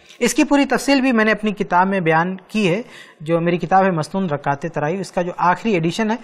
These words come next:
उसको आप पढ़ेंगे तो पूरी तफसील के साथ मैंने ये वाजे किया है कि जिन रवायात में तेरह रकात का जिक्र है, उन रवायात में शुरू की जो दो रकतें हैं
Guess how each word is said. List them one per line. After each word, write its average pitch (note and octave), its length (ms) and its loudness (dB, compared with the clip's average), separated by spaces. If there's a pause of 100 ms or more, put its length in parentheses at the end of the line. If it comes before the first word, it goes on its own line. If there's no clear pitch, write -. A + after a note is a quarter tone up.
(260)
उसको F#3+ 220 -2
आप F3 160 2
पढ़ेंगे G#3+ 320 0
तो A3 160 -8
पूरी G3+ 200 -2
तफसील A#3 360 -2
के A3+ 100 0
साथ F#3+ 240 0
मैंने F3+ 160 -2
ये E3+ 80 0
वाजे D3+ 280 0
किया F#3+ 260 0
है G3+ 120 0 (280)
कि G3 80 2
जिन G#3 220 4
रवायात F#3 460 2
में A3 200 2 (300)
तेरह A#3 260 2
रकात F#3+ 360 0
का E3+ 120 0
जिक्र E3+ 280 -2
है, G3+ 160 -2 (480)
उन B3+ 180 2
रवायात G3+ 540 2
में G3+ 120 2
शुरू G#3 320 2
की G3+ 160 -4
जो F3 140 0
दो D#3 120 -2
रकतें E3 360 -2
हैं D#3 200 -6